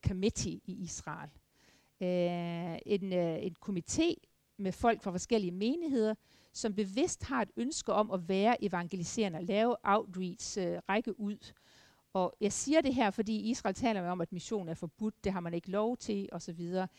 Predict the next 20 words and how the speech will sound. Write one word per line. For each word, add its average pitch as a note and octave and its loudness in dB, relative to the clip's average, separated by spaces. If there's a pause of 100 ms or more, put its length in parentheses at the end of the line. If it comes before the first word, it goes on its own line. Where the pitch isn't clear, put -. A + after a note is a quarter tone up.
(240)
Det D4 4
er C4 8
ikke C#4+ 4
rigtigt. - 0
Altså, F#3 -2
der A3 0
er F#3 2
et, E3+ -6
det G#3+ 0
er G3 0
et - -10
demokratisk F#3+ -2
land, G#3 2
man F3+ -6
kan G3 -2
udtrykke A3 -4
sig, - -10
som F#3+ -6
man E3 -8
vil. G#3+ -2